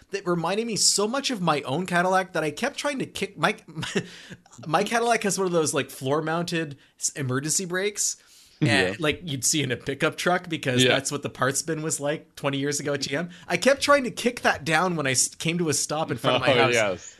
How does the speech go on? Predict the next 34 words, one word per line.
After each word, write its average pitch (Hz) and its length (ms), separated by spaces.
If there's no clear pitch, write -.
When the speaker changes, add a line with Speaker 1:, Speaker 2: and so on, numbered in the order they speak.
Speaker 1:
And 196 140
it 214 80
Speaker 2:
Yeah. 214 100
Speaker 1:
wasn't 240 200
there. 240 140
The, 180 120
the, 202 140
the 170 140
button 214 460
for 180 140
the 151 100
parking 160 320
brake 151 220
is 147 100
actually 160 380
on 139 200
that 143 220
side 131 240
of 123 100
the - 80
dash - 480
<laughs> 160 80
nearest 143 460
to 147 80
the 123 80
door. 120 340
So 139 200
I 139 120
don't 156 120
know 156 80
if 143 60
that's 143 200
an 117 80
homage, 120 500